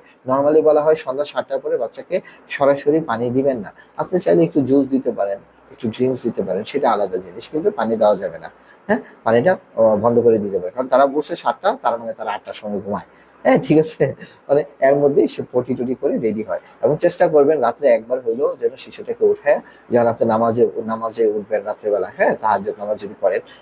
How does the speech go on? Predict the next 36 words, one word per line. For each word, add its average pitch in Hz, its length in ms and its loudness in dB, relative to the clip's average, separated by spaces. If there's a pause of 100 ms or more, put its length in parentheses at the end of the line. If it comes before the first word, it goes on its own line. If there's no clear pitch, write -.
(120)
বা 113 120 -2
ফজর 117 200 2
নামাজ 113 260 2
যদি 104 200 -2
পড়েন, 135 160 -2 (240)
তখন 165 220 0
অন্তত - 200 -2
একবার 127 360 2
হইলেও 139 160 4
ঘুম 117 240 -4
থেকে 123 200 -4
উঠে 139 140 -4 (280)
শিশুটাকে 113 380 -4
একটু - 180 -2 (320)
পটি 156 260 4 (140)
করাবেন, 107 400 0 (320)
এটা 139 160 2
একটু 131 180 -4
করাবেন, 104 340 -2 (280)
হ্যাঁ, 220 240 -6 (220)
এই 185 160 4
জিনিসগুলা 143 540 -4 (200)
আপনি 107 240 -6 (300)
করাবেন, 104 540 2 (100)
এগুলা 117 240 2
করালে 123 320 2
খুব 131 220 -8
ভালো 107 200 2
হয়। 98 220 -8
পাশাপাশি 135 400 -4
এই 117 100 2
জিনিসটা 110 360 -4
এবং 139 160 2 (240)
পাশাপাশি 135 420 0
হলো, 160 220 4 (300)
আহ, 117 120 4